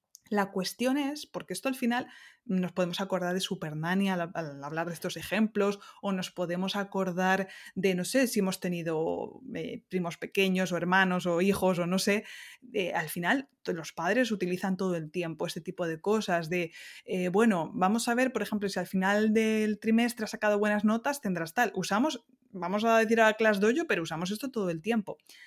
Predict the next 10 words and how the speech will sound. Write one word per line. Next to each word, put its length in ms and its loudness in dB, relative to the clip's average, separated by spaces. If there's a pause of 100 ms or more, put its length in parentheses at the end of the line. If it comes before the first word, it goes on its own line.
(440)
La 260 2
cuestión 480 0
es 300 -12 (500)
que 80 -2
habría 140 2
que 100 2
preguntarse 500 0
hasta 280 -4
qué 140 -2
punto 540 -4